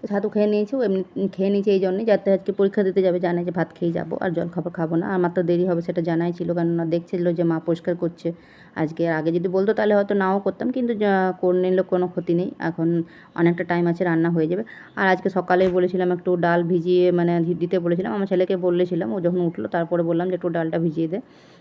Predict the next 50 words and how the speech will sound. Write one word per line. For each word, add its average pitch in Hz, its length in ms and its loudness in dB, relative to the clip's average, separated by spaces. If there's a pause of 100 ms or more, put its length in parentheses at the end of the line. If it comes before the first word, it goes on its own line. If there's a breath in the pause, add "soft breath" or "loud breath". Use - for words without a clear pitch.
তা 180 180 0
আমি 165 200 4
আর 165 100 0 (140)
ওই 170 60 -4
পরিষ্কার 165 340 -2
টরিষ্কার 165 240 -2
করা 165 280 0 (160)
মানে 165 200 0
ইয়েতে 165 260 0
আর - 60 -4
ভালো 175 260 0
লাগে 165 180 2
না, 180 120 -4 (360 loud breath)
তো 196 100 2
ওকে 196 160 0
বলেছিলাম 190 380 2
ডালটা 175 260 2
একটু 180 140 -6
ভিজিয়ে 170 260 0
দিতে, 196 220 -2
তো 247 120 0
ভিজিয়ে 180 380 2
দিয়েছিল। 180 300 0
আর 262 80 0
এখন 185 240 0
আজকে 170 300 0
এই 170 60 4
যে 185 120 0
বড়া, 165 360 0 (120)
মানে 170 400 -2
মসুর 170 460 -4
ডালের 170 300 2
বড়ার 160 220 0 (120)
ঝোল 190 180 -2 (440 loud breath)
আর 180 100 -6
ভাত 160 300 -4
করবো। 165 220 -2
তো 202 100 -2
ভাতটা 180 320 -2
তো 180 80 -4
দেখছো 175 380 -2
ওইদিকে 180 260 0
হয়ে 170 300 2
গেছে 175 220 0
অর্ধেকটা 165 380 -4
মতো, 165 220 0
আর 175 80 2
একটু 170 220 -6
মতো 165 220 -2
হবে। 165 220 -2